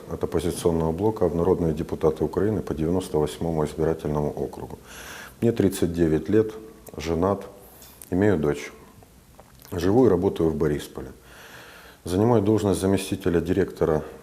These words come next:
топливной компании «Крэба», работающей в аэропорту Борисполь. С две тысячи десятого года являюсь депутатом Бориспольского горсовета, головой транспортной комиссии. Почему я принял решение баллотироваться в Верховный Совет?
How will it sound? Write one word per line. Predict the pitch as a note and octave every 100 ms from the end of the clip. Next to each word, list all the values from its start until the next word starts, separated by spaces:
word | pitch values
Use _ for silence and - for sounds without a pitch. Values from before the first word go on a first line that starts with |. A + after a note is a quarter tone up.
| -
топливной | G2+ - E2 E2
компании | D#2+ E2 D2+ D#2+ D2+ D2+
«Крэба», | - A2 G#2+ F#2 F#2+ - - - - -
работающей | E2 F2+ G#2 F2+ - E2+
в | D#2+
аэропорту | D#2 - - F2+
Борисполь. | D#2 C#2 C2 - - - - - - - - -
С |
две | G2
тысячи | G2+ A2 G#2+
десятого | G#2 - G#2 - G2+
года | G#2 C3 G2
являюсь | F2+ F#2 F2 E2+
депутатом | F2 F2+ E2+ D#2 D#2
Бориспольского | D#2+ D#2 - D#2 - D#2 D2
горсовета, | D2+ - - F2+ A2 - F#2 - - - - - - - - -
головой | E2+ E2+ F#2 A2+
транспортной | G2 G2 F#2 F#2 - E2
комиссии. | D2+ D2+ C#2+ C#2+ - - - - - - - - - - -
Почему | F2+ - B2
я | B2+
принял | - G#2+ F#2+ F2
решение | E2+ - A#2+ F2+
баллотироваться | D#2+ D#2+ - F#2 E2 -
в | D#2
Верховный | D#2 - D#2+ D2+
Совет? | C2+ - C2+